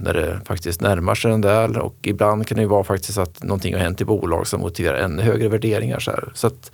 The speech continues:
jag tror att den här gr-, grundanalysen, lära förstå bolaget, hur det fungerar, ehm, förstå hur, ja, ledning, ägarbild ser ut. Och sedan också som kombinera det med de här med, eh, ganska tydliga, tycker jag då,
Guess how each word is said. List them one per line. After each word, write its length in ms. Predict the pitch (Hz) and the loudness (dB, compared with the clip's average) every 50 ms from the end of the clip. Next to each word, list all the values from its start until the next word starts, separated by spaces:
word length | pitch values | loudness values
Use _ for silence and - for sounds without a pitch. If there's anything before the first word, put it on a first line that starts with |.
| - - - - - - | -20 -20 -20 -20 -14 -4
jag 140 | - - 123 | -2 0 2
tror 100 | 185 170 | 4 4
att 80 | 147 151 | 4 6
den 100 | 151 135 | 6 6
här 140 | 120 110 110 | 6 6 4
gr-, 200 | 113 113 143 143 147 - | 4 2 2 0 2 2
grundanalysen, 840 | 147 156 165 147 131 135 135 131 131 143 151 139 - 156 147 143 139 | 4 4 6 6 6 6 6 6 6 4 4 4 4 2 2 2 4
lära 200 | 139 139 123 117 | 4 4 4 4
förstå 320 | - 127 120 127 120 113 | 2 2 2 4 4 4
bolaget, 680 | 107 120 120 117 113 110 110 110 117 120 120 120 117 - | 4 4 4 6 6 6 6 6 6 4 4 2 2 0
hur 60 | 110 | 0
det 60 | 107 | 0
fungerar, 840 | 98 113 107 107 120 123 123 127 123 120 127 123 123 123 120 117 - - 107 | 0 0 2 2 2 4 6 6 6 6 6 6 6 4 4 2 2 0 2
ehm, 600 | 107 113 110 107 104 104 101 101 101 101 101 95 92 - 58 - | 2 4 4 4 4 4 2 2 0 -2 -2 -4 -6 -10 -12 -14
förstå 400 | - - - - - - - 110 | -8 -6 -4 -2 0 0 0 0
hur, 220 | 90 - - 98 101 - | 0 -2 -4 -6 -6 -6
ja, 160 | - - - - | -6 -6 -6 -4
ledning, 440 | 90 98 104 107 98 92 95 95 95 | -2 0 2 2 2 2 0 0 0
ägarbild 420 | 104 101 98 101 92 92 98 98 | 0 0 0 0 -2 -2 -2 -2
ser 140 | - - 95 | -2 0 2
ut. 360 | 95 98 98 98 - - - - - - - - - - | 2 2 2 0 -4 -8 -16 -20 -20 -20 -20 -20 -20 -20
Och 300 | - - - - - - | -10 -4 -4 -2 0 2
sedan 360 | - 117 107 98 95 98 95 | 4 4 6 6 6 4 2
också 260 | 92 87 - - - | 0 -2 -4 -4 -4
som 280 | - - 101 90 - 98 - - _ | -4 -4 -4 -4 -6 -8 -12 -14 _
kombinera 580 | - - 123 113 113 107 107 107 113 127 131 117 | -2 0 2 2 4 4 4 4 6 6 6 6
det 260 | - 92 95 92 90 | 4 2 0 0 -2
med 260 | 95 - 90 92 92 | -2 -4 -2 -2 -2
de 160 | 80 90 90 87 | -2 -2 -2 -2
här 240 | 78 73 71 73 | -2 -2 -2 -2
med, 180 | 80 87 87 82 78 - - - | -2 -2 -2 -2 -2 -4 -6 -8
eh, 200 | - - 69 - | -10 -8 -8 -8
ganska 300 | - - 78 - - - | -6 -6 -6 -4 -6 -8
tydliga, 500 | 85 - 101 90 80 - 85 90 87 82 | -6 -4 -2 -2 -2 -2 0 0 0 0
tycker 300 | 85 - 85 80 - 98 | 0 -4 -8 -4 0 2
jag 240 | 107 117 107 82 71 | 4 4 4 4 2
då, 180 | - 62 60 | 0 -2 -4